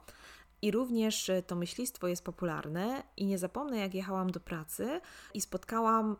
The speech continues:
na drodze mężczyznę, który stał z, ze strzelbą i ja na początku nie wiedziałam, co ja mam zrobić. Ja nie wiedziałam, kto to jest. Wiedziałam, czy mam się zatrzymać, czy mam hamować, czy mam przyspieszyć i mam uciekać. Ja nie wiedziałam w ogóle, o co chodzi.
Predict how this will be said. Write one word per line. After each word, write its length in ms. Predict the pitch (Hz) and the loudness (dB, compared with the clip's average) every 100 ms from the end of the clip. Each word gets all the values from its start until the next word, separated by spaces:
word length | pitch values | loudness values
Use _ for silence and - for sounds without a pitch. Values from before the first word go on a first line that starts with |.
| - | -2
na 140 | 185 | 0
drodze 300 | 190 202 185 | 2 2 2
mężczyznę, 680 | 175 175 - 165 156 165 190 | 2 0 -2 -4 -2 -2 -4
który 300 | - 185 180 | -4 -2 -2
stał 380 | - 214 220 | 0 2 2
z, 220 | 214 - - | 2 0 -2
ze 120 | 185 | -2
strzelbą 800 | - - - 208 175 165 165 220 | -2 0 2 4 2 2 0 -2
i 60 | - | 0
ja 80 | 196 | 0
na 100 | 208 | 0
początku 320 | 208 220 208 | 0 0 2
nie 140 | 208 | 4
wiedziałam, 340 | 196 185 196 196 | 2 2 2 2
co 120 | 190 | 0
ja 40 | |
mam 160 | 180 180 | 0 0
zrobić. 420 | 190 214 160 - | 2 2 0 -4
Ja 60 | 180 | 2
nie 100 | 196 | 4
wiedziałam, 320 | 202 208 214 | 6 6 4
kto 200 | - 247 | 2 0
to 140 | 254 | 4
jest. 400 | 240 170 202 - - 196 | 4 6 2 -2 -6 -2
Wiedziałam, 320 | 185 190 180 | 2 2 2
czy 120 | 190 | 2
mam 140 | 185 | 0
się 140 | 175 170 | 0 0
zatrzymać, 420 | 196 - 208 190 | 0 0 0 0
czy 100 | 175 | 2
mam 100 | 175 | 0
hamować, 500 | - 180 196 220 226 | 2 4 4 6 2
czy 100 | 214 | 2
mam 160 | 185 190 | 2 0
przyspieszyć 580 | 165 - 185 220 240 | -4 0 2 2 0
i 40 | 220 | 2
mam 180 | 233 226 | 4 4
uciekać. 440 | 233 226 233 220 | 4 2 2 2
Ja 80 | 220 | 4
nie 120 | 226 | 6
wiedziałam 520 | 220 208 208 208 196 | 4 4 4 4 2
w 60 | 180 | 2
ogóle, 220 | 185 170 | 4 2
o 60 | 156 | 2
co 100 | 165 | 0
chodzi. 300 | 151 185 | 0 0